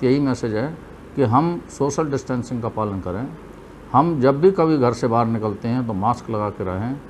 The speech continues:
हम अनावश्यक भीड़ न बढ़ाएं, अनावश्यक कहीं यात्रा न करें और सोशल डिस्टेंसिंग, बार-बार हाथ धोते रहें, बार-बार पानी पीते रहें, यही हमारी समझाइश है।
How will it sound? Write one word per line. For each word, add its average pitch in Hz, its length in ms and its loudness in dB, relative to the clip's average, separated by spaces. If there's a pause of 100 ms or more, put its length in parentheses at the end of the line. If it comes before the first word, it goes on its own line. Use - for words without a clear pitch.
(360)
हम 135 160 8
अनावश्यक 143 500 6
भीड़ 113 240 4
न 131 120 4
बढ़ाएं, 110 460 0 (360)
अनावश्यक 135 540 2
कहीं 123 240 2
यात्रा 107 360 2
न 123 120 0
करें 107 440 -4 (400)
और 143 340 6 (380)
सोशल 165 340 6
डिस्टेंसिंग, 165 720 0
बार-बार 123 400 6
हाथ 107 180 6
धोते 117 320 0
रहें, 127 300 0 (340)
बार-बार 117 440 4
पानी 120 400 2
पीते 123 300 -2
रहें, 110 340 -2 (260)
यही 123 160 2
हमारी 107 300 0
समझाइश 98 500 -2
है। 135 180 -6